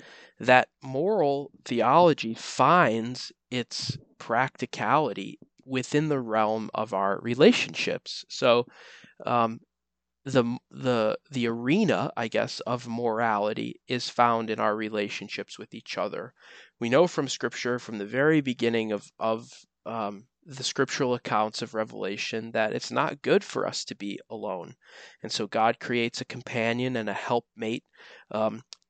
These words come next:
to Adam, and that's, of course, Eve. And, uh, the biblical vision is always blamed for kind of propagating a really negative view of the relationship, especially between men and women.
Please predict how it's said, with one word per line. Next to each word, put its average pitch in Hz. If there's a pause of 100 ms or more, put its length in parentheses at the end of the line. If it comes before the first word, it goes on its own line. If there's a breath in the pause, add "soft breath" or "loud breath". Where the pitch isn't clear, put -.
(100)
to 131
Adam, 123
and 107
that's, 110
of -
course, 110
Eve. 127 (580 loud breath)
And, 127 (100)
uh, -
the 127
biblical 143
vision 131
is 127
always 120
blamed 123
for 117 (520)
kind 127
of -
propagating 123
a 113
really 113
negative 117
view 117
of 170
the 123
relationship, 107
especially -
between 117
men 113
and 110
women. 135